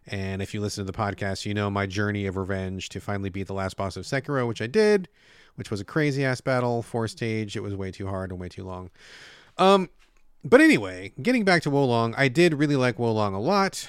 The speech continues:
despite the fact that it's got the worst first boss in history. Um, and now,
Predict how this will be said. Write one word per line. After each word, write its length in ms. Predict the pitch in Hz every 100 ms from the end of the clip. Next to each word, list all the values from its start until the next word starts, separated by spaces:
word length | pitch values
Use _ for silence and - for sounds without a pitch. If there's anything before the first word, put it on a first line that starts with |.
| -
despite 360 | 107 - 123 117
the 80 | 113
fact 320 | 123 113 -
that 100 | 98
it's 120 | -
got 160 | 107 95
the 60 |
worst 260 | 101 107 -
first 200 | 107 -
boss 260 | 101 98
in 60 | 104
history. 520 | 135 - 151 139 131 - _ - _ _ _ _ _ - -
Um, 360 | 123 117 110 110
and 160 | 127 131
now, 500 | 170 202 101 143